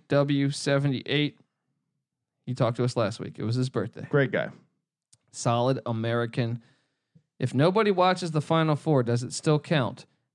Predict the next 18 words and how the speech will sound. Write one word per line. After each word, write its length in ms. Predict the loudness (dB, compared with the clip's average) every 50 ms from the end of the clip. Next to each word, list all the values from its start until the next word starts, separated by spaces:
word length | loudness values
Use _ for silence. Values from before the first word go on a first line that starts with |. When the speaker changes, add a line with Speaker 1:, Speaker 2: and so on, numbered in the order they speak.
| _ -4 0
Speaker 1:
Hashtag 680 | 2 4 4 2 0 -2 0 2 2 2 2 -2 -2 -2
R 200 | 2 2 2 2
J 240 | 2 0 0 0 0
Barrett 540 | 0 -2 0 2 4 4 4 4 2 0 _
is 320 | -4 -2 0 0 0 -2 -4
trash. 640 | -8 -6 -4 -2 -2 -2 -4 -6 -10 -12 -12 -14 -16 _ -18 -18 -18 -18
Speaker 2:
<sighs> 260 | -18 -20 -20 -20 -20
Tough 280 | -14 -8 -8 -8 -8 -8
choke. 400 | -12 -10 -8 -6 -8 -8 -10 -18 _ _ _ _ -2
Speaker 1:
He's 120 | 0 0
a 40 | 2
Duke 200 | 2 0 0 -2
fan. 340 | -4 -8 -10 -10 -10 -14 -16 _ _ _ _ _ _
Speaker 2:
Tough 420 | -8 -4 -2 0 0 0 0 -4 -8
choke. 360 | -4 -2 -2 -2 -2 -2 -2
Oh, 100 | -2 0
yeah. 160 | 0 0 -2 -4 -8 _ _ _ _ _ _ _ _ _ _ _ _ _ _ _ _ _ _ _ _ _ _ _ _ _ _ _ _ _ _ _ _ -6
Uh, 600 | -4 -2 0 2 2 2 4 4 4 4 2